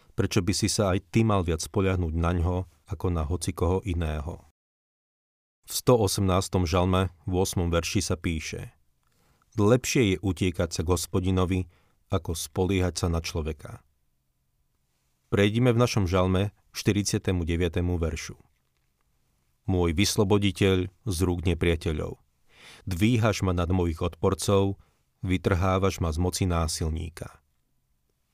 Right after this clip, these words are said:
Nazdávam sa, že násilník je Satan. Verše päťdesiat a päťdesiat jeden. Hospodin, preto ťa budem chváliť medzi národmi a ospevovať tvoje meno žalmami.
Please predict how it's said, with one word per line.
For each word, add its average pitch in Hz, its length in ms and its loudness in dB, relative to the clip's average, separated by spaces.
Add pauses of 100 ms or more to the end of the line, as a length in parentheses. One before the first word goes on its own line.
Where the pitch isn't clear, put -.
(260)
Nazdávam 107 560 2
sa, 92 160 -2
že 87 120 -2
násilník 98 920 -2 (160)
je 92 160 0
Satan. 82 480 -4 (920)
Verše 87 380 -2
päťdesiat 87 560 -2
a 80 80 -6
päťdesiat 85 440 -2
jeden. 82 400 -6 (1200)
Hospodin, 85 720 -2 (520)
preto 117 280 6
ťa 117 160 2
budem 95 320 0
chváliť 90 560 0
medzi 87 240 -2
národmi 87 680 0 (360)
a 90 80 -2
ospevovať 101 800 0
tvoje 87 240 0
meno 82 280 0
žalmami. 78 600 -4